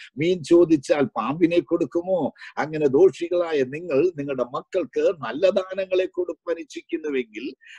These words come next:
സ്വർഗസ്ഥനായ നിങ്ങളുടെ പിതാവ് തന്നോട് യാചിക്കുന്നവർക്ക് പരിശുദ്ധാത്മാവിനെ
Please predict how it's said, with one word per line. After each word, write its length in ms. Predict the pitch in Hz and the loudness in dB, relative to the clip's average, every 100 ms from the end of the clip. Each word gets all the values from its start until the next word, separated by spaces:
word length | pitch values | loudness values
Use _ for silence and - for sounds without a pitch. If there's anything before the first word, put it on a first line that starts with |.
| - | -20
സ്വർഗസ്ഥനായ 1500 | - - 143 175 202 _ 247 - _ - 247 247 247 240 | -16 -6 -4 -6 -12 _ 4 4 _ -4 -4 -6 -8 -4
നിങ്ങളുടെ 560 | 247 247 240 240 240 247 | -2 -2 -2 -2 -2 -2
പിതാവ് 640 | 233 277 247 247 220 180 117 _ - | -6 -6 -6 -6 -2 -2 -2 _ -20
തന്നോട് 640 | _ 127 123 170 208 214 214 | _ -8 -8 -2 4 4 4
യാചിക്കുന്നവർക്ക് 1300 | 165 127 139 196 190 208 - 226 214 208 170 - 202 | 0 -2 -4 -8 -8 -8 -8 -6 -2 2 2 0 -4
പരിശുദ്ധാത്മാവിനെ 1700 | - - 160 165 302 - 269 247 - 208 196 - 180 175 156 151 233 | -4 -6 -4 0 0 0 -10 -10 -6 -4 -4 -6 -8 -6 -6 -4 -6